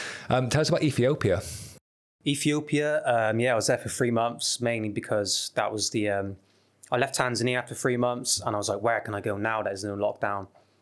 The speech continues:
Speaker 2: Crossed into Ethiopia, same thing, no lockdowns, um, nothing.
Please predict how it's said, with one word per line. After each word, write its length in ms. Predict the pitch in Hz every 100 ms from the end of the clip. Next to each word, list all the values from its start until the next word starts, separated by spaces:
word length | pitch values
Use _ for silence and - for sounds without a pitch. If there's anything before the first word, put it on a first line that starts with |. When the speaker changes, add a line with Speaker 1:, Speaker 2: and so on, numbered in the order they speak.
| _ _ -
Speaker 2:
Crossed 260 | 131 -
into 200 | 117 - 127
Ethiopia, 840 | 110 127 120 117 120 120 120 110 _ _
same 280 | - 123 117
thing, 400 | 131 131 107 101
no 140 | 110
lockdowns, 840 | 110 - 120 117 117 117 - - 113
um, 440 | 101 101 101 98 - _ _ _ _ _ -
nothing. 460 | 113 110 - 101